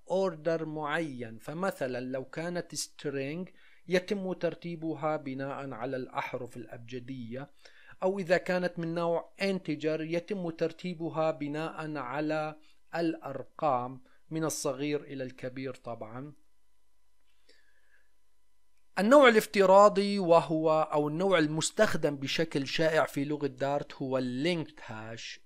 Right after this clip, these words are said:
set. كيف نبني هذه الأنواع الثلاثة في لغة دارت؟ لنأخذ المثال التالي. قبل بناء أي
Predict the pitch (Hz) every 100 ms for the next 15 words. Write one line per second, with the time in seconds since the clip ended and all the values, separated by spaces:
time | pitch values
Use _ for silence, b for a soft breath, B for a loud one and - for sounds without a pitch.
0 | - - - 135 - - - - - -
1 | - - - - b b b b b b
2 | b - - 294 330 294 220 226 196 214
3 | 214 208 208 208 165 202 190 180 170 165
4 | 180 175 175 165 156 165 165 147 - 147
5 | 147 143 131 120 123 127 143 170 - 170
6 | 208 226 - 170 165 156 147 - 151 135
7 | 131 143 131 127 131 156 170 b b b
8 | - - 285 262 247 214 170 175 170 165
9 | 160 - - - - 233 247 233 214 -